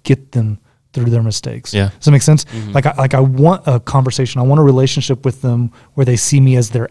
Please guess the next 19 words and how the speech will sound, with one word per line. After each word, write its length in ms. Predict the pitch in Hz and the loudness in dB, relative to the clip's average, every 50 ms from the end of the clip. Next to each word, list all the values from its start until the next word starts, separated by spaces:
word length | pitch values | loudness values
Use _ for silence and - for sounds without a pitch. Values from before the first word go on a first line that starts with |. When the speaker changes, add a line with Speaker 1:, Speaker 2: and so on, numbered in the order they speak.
| - | -6
Speaker 1:
advocate, 800 | - 135 123 147 135 120 123 117 - - - 120 117 - - - _ _ _ _ _ _ _ _ - | -4 -2 -2 -2 -2 -2 -4 -6 -4 -4 -4 -4 -4 -4 -8 -16 _ _ _ _ _ _ _ _ -6
not 260 | 147 131 123 120 120 | -2 0 2 2 2
as 120 | 120 120 117 | 2 0 2
their 180 | 120 117 117 | 2 2 2
accountability. 880 | 117 110 - - - 127 123 123 117 117 113 113 113 113 - - - - _ - | 0 -2 -4 -4 -2 0 2 2 2 0 0 -2 -2 -6 -8 -12 -16 -18 _ -6
Speaker 2:
Sure. 200 | - 107 101 104 | -2 -2 0 0
Speaker 3:
Mm-hmm. 320 | 101 101 - - - - | -2 -4 -10 -10 -4 0
Speaker 1:
Um, 140 | 143 131 147 | 0 2 4
and 100 | 151 139 | 4 4
I 100 | 135 139 | 4 4
am. 220 | 156 208 190 147 131 | 4 4 4 4 4
I 80 | 131 | 4
am 120 | 160 208 208 | 4 4 4
their 80 | 175 | 2
accountability. 540 | 143 - 131 120 117 113 117 117 117 123 135 | 2 2 0 -2 0 0 0 0 0 0 0
I 100 | 113 113 | -2 -2
have 240 | 113 113 139 165 160 | -2 -2 -2 0 0
that 160 | 165 151 139 | 0 0 0
role. 360 | 143 139 131 117 117 120 117 | 0 0 0 0 0 -2 -4